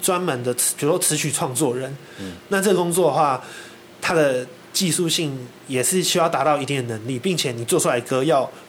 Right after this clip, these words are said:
Speaker 1: 有，呃，要有业界人会需要喜欢你的歌，会去用你的歌。比如说 Street Voice，我们现在用音乐平台，
Speaker 2: 嗯。
Speaker 1: 然后或者是 SoundCloud，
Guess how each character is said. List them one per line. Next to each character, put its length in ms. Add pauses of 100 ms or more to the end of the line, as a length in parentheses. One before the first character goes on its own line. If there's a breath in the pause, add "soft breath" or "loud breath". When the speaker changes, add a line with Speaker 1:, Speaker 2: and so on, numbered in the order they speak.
(100)
Speaker 1:
有， 280
呃， 220
要 180
有 80
业 80
界 180
人 120
会 100
需 200
要 120
喜 240
欢 140
你 100
的 140
歌， 240
会 80
去 180 (320 loud breath)
用 220
你 60
的 120
歌。 180
比 80
如 60
说 140
Street 280
Voice， 360 (180)
我 80
们 80
现 80
在 80
用 160
音 80
乐 100
平 240
台， 160 (320 loud breath)
Speaker 2:
嗯。 140
Speaker 1:
然 100
后 100
或 60
者 60
是 300 (400 loud breath)
SoundCloud， 720